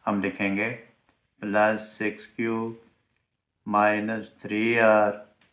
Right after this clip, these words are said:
प्लस टू, प्लस फिर साइन इससे multiplied होगा तो कोई change नहीं आ जाएगी, बाकी वैसे लिख देंगे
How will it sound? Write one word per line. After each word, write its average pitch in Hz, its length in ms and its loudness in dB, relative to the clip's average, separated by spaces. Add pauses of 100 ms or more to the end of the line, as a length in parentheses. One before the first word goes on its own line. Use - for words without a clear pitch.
(120)
प्लस 95 420 -4
टू, 87 160 -8 (840)
प्लस 120 420 4
फिर 135 180 6
साइन 123 300 4
इससे 120 220 -2
multiplied 113 680 4
होगा 107 280 4
तो 117 120 -6
कोई 117 220 -2
change 107 300 -2
नहीं 110 120 -2
आ 101 80 4
जाएगी, 101 380 2
बाकी 101 300 -2
वैसे 98 300 -2
लिख 95 200 -4
देंगे 95 280 -4